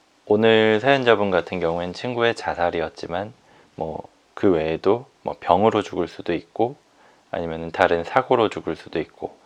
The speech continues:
아니면 전에 방송했었던 펜로스처럼 동물이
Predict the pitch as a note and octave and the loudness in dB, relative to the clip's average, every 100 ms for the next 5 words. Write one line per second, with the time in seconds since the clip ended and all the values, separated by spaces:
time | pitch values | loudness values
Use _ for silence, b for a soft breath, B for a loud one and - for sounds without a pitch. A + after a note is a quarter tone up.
0 | b b b - G2+ F#2+ - G#2 G#2+ F2+ | b b b -2 0 2 4 6 6 4
1 | - F2+ E2+ F#2 F2+ F2+ - G#2 C3+ D3 | 2 -2 0 -2 -2 -2 0 0 0 -2
2 | C3+ - - F2+ A#2 B B B B B | -2 -6 -2 0 0 B B B B B
3 | - G#2 A#2 A2 E2 D2+ | 2 4 4 4 2 0